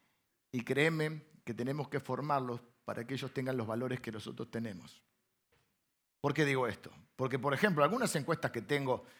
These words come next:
por supuesto, estudios que no son de acá, porque acá no, no tenemos tanta capacidad de, de, de, tanta logística para estudiar muchas de estas cosas. Pero un estudio que se hizo, por ejemplo, en los Estados Unidos,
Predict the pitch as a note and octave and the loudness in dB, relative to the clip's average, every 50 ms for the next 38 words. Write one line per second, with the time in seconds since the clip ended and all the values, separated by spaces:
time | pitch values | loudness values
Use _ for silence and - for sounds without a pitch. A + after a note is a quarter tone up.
0 | - _ - D3 C3 E3 D3 F3+ F3+ F3 - D3+ - - E3+ E3 E3+ D#3 C3 C3 | -20 _ -8 -6 -4 -4 -2 0 -2 0 0 -2 0 2 2 4 4 2 2 0
1 | B2+ B2 - D3 D3 C#3+ C#3 D#3 D3 C#3+ C3 A#2 C3+ C3+ C3+ C3 - - - C3 | -2 -2 -2 0 2 2 2 2 2 2 2 2 2 2 0 0 -2 -4 -4 -4
2 | B2+ C3 C3 - C3 C3 C3 C3 C3 B2 A#2 C3+ C3+ C3 B2 C3 A#2+ - A#2+ G#2+ | -2 -4 -2 -4 -4 -2 0 0 0 0 0 0 -2 -2 -4 -4 -4 -4 -4 -4
3 | - A#2 - - B2 B2+ C3 C3 B2 A#2+ A#2 A2+ G#2 - - - - - - - | -4 -6 -6 -2 0 2 4 4 4 4 4 2 2 0 -4 -12 -14 -16 -16 -16
4 | _ - G2 A2+ A2 G#2+ G#2+ A2 A2 - - - - - - - - - - - | _ -4 -2 0 0 0 -2 -4 -8 -12 -18 -20 -20 -16 -10 -10 -10 -6 2 2
5 | C#3 C#3 C3+ C#3 C3 B2+ B2 - - D3+ C#3 - - C#3+ A#2+ C3 A#2+ - A#2+ A2+ | 2 6 6 6 6 6 2 2 0 0 -2 0 -4 -2 0 0 0 0 -2 -2
6 | G#2+ - B2 B2+ B2+ B2+ B2+ B2 - - - _ - C3+ A#2+ A2+ - B2+ A#2+ A#2+ | -2 -2 -2 0 0 0 0 -2 -4 -12 -20 _ -8 -8 -6 -4 -4 -4 -4 -2
7 | - B2+ - - G#3+ F3 B2 - G#2+ G#2 - - - - - - - _ - F#3 | -4 -4 -2 2 2 2 2 0 -4 -8 -10 -14 -20 -20 -20 -20 -12 _ 2 2
8 | G#3 G3+ G#3 A#3 A3 G3+ D#3 D#3+ D3+ - D#3+ F#3+ G3 D3+ - D3 A#2+ B2 A#2+ A#2+ | 2 4 4 4 4 4 4 4 2 4 4 4 4 2 0 -2 -2 -2 -4 -4
9 | - F3 - C#3+ C#3 B2 A2+ C3+ C3 - F3 E3+ E3 C#3+ - E3+ F#3 F#3 D3 A#2+ | -4 -4 -2 -2 -2 -2 -2 -2 -2 0 0 0 0 0 -2 -2 0 0 0 0
10 | A#2+ A#2 - - | -2 -4 -8 -14